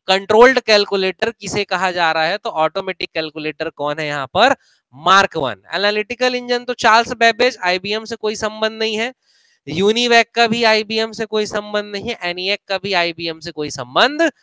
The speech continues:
नहीं है। ध्यान रखेंगे, ENIAC और UNIVAC दोनों को जेपी एकर्ट और जॉन मॉचली ने बनाया है।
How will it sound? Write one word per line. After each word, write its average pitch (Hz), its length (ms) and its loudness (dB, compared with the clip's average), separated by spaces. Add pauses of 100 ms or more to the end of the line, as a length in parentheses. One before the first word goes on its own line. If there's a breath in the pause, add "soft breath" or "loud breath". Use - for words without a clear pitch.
(260)
नहीं 131 260 0
है। - 160 -20 (120)
ध्यान 156 200 2
रखेंगे, 226 380 -2 (420 soft breath)
ENIAC 240 540 4
और 285 120 8
UNIVAC 262 600 2
दोनों 214 440 0
को 294 160 0
जेपी 220 500 0
एकर्ट 254 460 2
और 262 100 2
जॉन 226 320 0
मॉचली 233 500 -4
ने 226 100 -2
बनाया 135 320 -4
है। - 140 -20